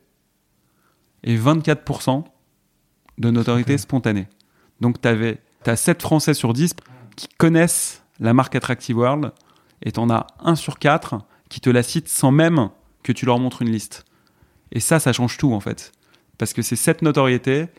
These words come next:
Speaker 1: qui font que les gens cliquent plus sur tes pubs online, euh, sur Google ou sur Facebook.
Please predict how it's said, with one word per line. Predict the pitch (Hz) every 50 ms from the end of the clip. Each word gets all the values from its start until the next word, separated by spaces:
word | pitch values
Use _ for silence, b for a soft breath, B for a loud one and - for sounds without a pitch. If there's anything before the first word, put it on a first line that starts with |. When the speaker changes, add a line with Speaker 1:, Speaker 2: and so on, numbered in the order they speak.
| b b b b b
Speaker 1:
qui | - 120
font | - - 139 139
que | 131 - 123 110 101 - b b b b b b b
les | 113 123
gens | 127 135 131
cliquent | - - 131 110 - _
plus | - - 165 156
sur | - - 139 -
tes | - 131
pubs | - - 123 123
online, | 120 120 123 127 127 127 127 127 127 117 - - - - - -
euh, | 110 110 113 113 110
sur | - - 113
Google | 110 113 117 113 123 127 127 127
ou | 123
sur | - - 113
Facebook. | - - 113 104 104 123 139 156 165 156 - -